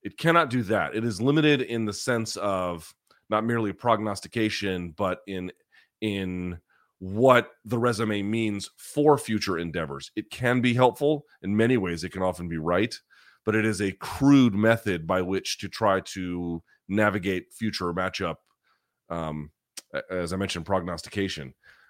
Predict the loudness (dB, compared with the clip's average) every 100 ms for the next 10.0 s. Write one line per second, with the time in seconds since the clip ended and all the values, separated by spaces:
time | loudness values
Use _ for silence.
0 | _ 0 0 0 _ 2 4 4 4 2
1 | 6 8 8 6 4 4 4 -2 2 2
2 | 0 -4 2 2 0 -10 -12 -14 -16 _
3 | _ _ _ _ -4 -2 0 2 4 4
4 | 2 -4 -2 0 2 2 2 0 -4 -4
5 | -2 -2 -2 -2 0 4 4 4 2 2
6 | 2 2 -2 -4 -8 -2 2 4 2 -2
7 | _ _ _ -4 -2 -2 0 6 8 8
8 | 6 4 0 0 2 2 0 -2 -4 -4
9 | -2 -6 -8 -8 -6 -6 -8 -10 -14